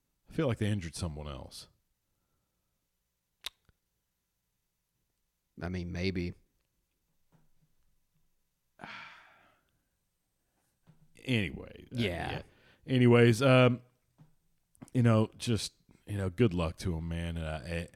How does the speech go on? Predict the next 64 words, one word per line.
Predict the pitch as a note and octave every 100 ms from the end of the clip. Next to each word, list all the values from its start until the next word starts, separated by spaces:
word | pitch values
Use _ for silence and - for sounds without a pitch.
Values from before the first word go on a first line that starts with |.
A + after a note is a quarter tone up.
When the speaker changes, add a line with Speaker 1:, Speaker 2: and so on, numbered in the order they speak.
| -
Speaker 1:
if | G2+ F#2
it's | G2+ G2 -
what | G2+ G2
he | G#2
needs | G2 F#2+ -
to | F2
do, | F2+ F2+
if | D#2
he | B2
needs | C3+ B2+ -
to |
stay | F#2+ G2 F#2+
out |
of | -
football, | - F#2 - C#2+
then | C2+ C#2
he |
needs | E2+ F2 E2
to |
stay | - D2+
out | C2 -
of |
football. | - - - - - - -
Speaker 2:
Or | C3 C3 B2 -
Speaker 1:
Don't | C3 D3+
put | D#3 C3
your | A#2+
life | A#2 A#2
on | A2+
the | G2
line | G2 G2 F2
for | F2+
fucking | - F#2 E2+
money, | E2 D#2 C#2+
man. | C#2 D2 B2+
Speaker 2:
Or | B2+
best | A#2+ B2+ -
case | B2
scenario, | A2 A2+ A#2 A#2
maybe | G#2+ F#2+
sit | - G#2+
out | G#2+ G#2
this | A2+ -
year, | A#2 G#2+
maybe | G2+
get | F#2 G2
a | F#2+
couple | A2 G#2 F#2+ -
experts' | G2+ - G#2+ G2+
opinions, | - A#2 A2 A2 A2 A2 G#2+ - -
uh, | F#2+ F#2+ E2+ D#2+
Speaker 1:
Yeah, | C#3+ F2+ G#2+
Speaker 2:
by | G#2
people | C3+ C3+
who | A#2
Speaker 1:
yeah. | G#2
Speaker 2:
actually | G#2+ A#2
know | G2 G2+
what | -
the | -
fuck | A#2 -
they're | G#2
talking | A2+ G#2+ A#2
about. | A2 A#2 A#2 A2+